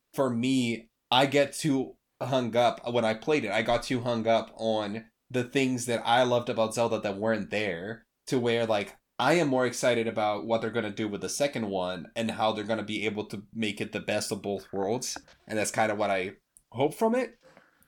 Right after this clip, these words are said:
Uh, but like I said, I don't, I almost, like, don't wanna take room in this conversation because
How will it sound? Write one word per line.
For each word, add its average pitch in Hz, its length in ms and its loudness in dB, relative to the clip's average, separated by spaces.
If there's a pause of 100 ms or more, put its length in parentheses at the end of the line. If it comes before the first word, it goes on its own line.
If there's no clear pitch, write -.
(140)
Uh, 127 240 4
but 143 160 6
like 175 140 8
I 147 40 2
said, 110 220 0
I 139 100 10
don't, 170 220 4 (140)
I - 120 0
almost, 170 360 6
like, 123 180 6
don't 139 200 4
wanna 127 220 4
take 117 320 0
room 113 300 0
in 107 80 0
this 101 120 -6
conversation 113 600 -2
because 101 420 -4